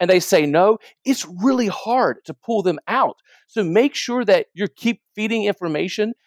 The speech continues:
Um, I talk a little bit about the ask culture versus the guess culture. And,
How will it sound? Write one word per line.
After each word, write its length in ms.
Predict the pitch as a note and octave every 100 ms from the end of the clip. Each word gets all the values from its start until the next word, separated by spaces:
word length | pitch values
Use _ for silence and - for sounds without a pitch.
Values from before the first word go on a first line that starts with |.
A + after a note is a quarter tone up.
| _ -
Um, 220 | C#3+ C3
I 80 | -
talk 200 | A#3 F3+
a 40 |
little 140 | G3 F#3
bit 120 | F3
about 260 | D3+ C3+ -
the 140 | -
ask 240 | D3+ E3+ -
culture 360 | F3 E3+ F3
versus 360 | D3 D#3 D3 A#2+
the 100 | A2+
guess 420 | - B2 C3+ -
culture. 440 | - C#3+ - D#3 - _ _ _ - -
And, 180 | E3